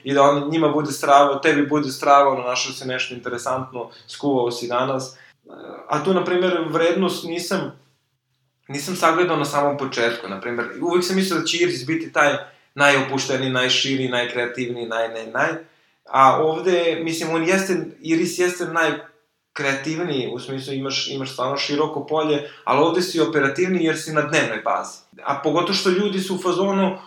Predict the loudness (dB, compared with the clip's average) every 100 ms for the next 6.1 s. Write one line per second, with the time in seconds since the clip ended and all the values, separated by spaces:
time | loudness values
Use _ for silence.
0 | -20 -14 -12 -6 -2 0 0 0 -2 -2
1 | -2 0 0 -2 -4 -8 -6 -4 -6 -6
2 | -6 -4 -4 -6 -10 -14 -6 -4 0 4
3 | 4 4 -2 -2 -2 -6 -12 -6 0 2
4 | 0 -4 -8 -6 -4 -2 2 4 4 4
5 | 6 6 6 4 4 2 2 2 2 2